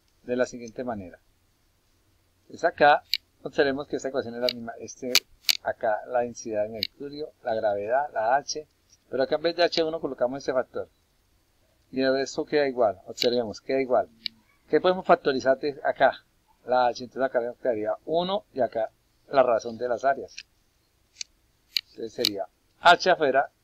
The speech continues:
y la razón de las áreas. ¿Qué necesitamos hallar? Creo que nos pide problema. Hallar H. Entonces, la densidad del mercurio,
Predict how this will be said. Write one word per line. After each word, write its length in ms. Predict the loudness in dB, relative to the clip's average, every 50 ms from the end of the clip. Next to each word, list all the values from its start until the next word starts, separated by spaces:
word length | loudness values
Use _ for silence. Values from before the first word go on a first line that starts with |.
| _ -14
y 100 | -6 -2
la 120 | 0 0
razón 280 | 2 0 -2 -4 -6 -10
de 100 | -8 -6
las 140 | -6 -4 -4
áreas. 400 | -6 -6 -8 -10 -16 -20 -20 _ _ _ _ _ _ _ _ _ _
¿Qué 80 | -2 -2
necesitamos 360 | -2 0 2 2 4 4 4
hallar? 260 | 4 6 6 6 4
Creo 160 | 4 2 -2 0
que 80 | -2
nos 140 | -6 -6 -4
pide 140 | -4 -4 -2
problema. 360 | -2 -2 -2 -2 -4 -6 -8 _ -6
Hallar 260 | -2 0 2 4 6
H. 320 | 6 4 2 0 -10 -10 -12 _ _ _ _ _ _ _ _ _ _ _ _ -6 -6 -6
Entonces, 480 | -6 -6 -6 -6 -6 -6 -8 -8 -10 _ _ _ _ _ _ _ _ _
la 200 | 2 6 6 6
densidad 400 | 6 4 0 -4 -2 2 4 4
del 100 | 4 2
mercurio, 760 | 0 -8 -8 -8 _ -6 -2 -2 -2 -2 -2 -4 -6 -8 -10